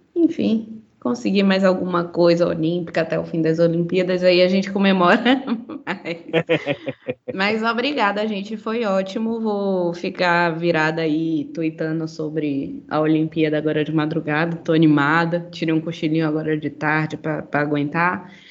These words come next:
E é isso, vamos pra frente, vamos rezando pra o Vitória não cair pra zona de rebaixamento, mas ao mesmo tempo vai que, né?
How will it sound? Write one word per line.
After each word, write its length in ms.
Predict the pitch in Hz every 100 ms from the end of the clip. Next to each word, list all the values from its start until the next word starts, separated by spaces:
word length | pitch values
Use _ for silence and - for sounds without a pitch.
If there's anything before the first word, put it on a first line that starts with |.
| - -
E 80 |
é 140 | 240 302
isso, 400 | 220 190 202 190
vamos 300 | 208 226 240
pra 120 | 240
frente, 800 | 240 226 220 247 262 - 302 285
vamos 320 | 262 240 240
rezando 400 | 226 214 214 214
pra 320 | 214 196 185
o 40 | 185
Vitória 320 | 190 185 180
não 140 | 185
cair 220 | 185 185
pra 100 | 180
zona 260 | 185 180 190
de 100 | 190
rebaixamento, 720 | 196 196 196 208 208 262 269
mas 160 | 269 247
ao 80 |
mesmo 280 | 247 240 240
tempo 800 | - 214 113 - 123 120 127 127 - - - - _ _ _ -
vai 400 | 214 214 220 240
que, 300 | - 220 214
né? 460 | 196 247 - -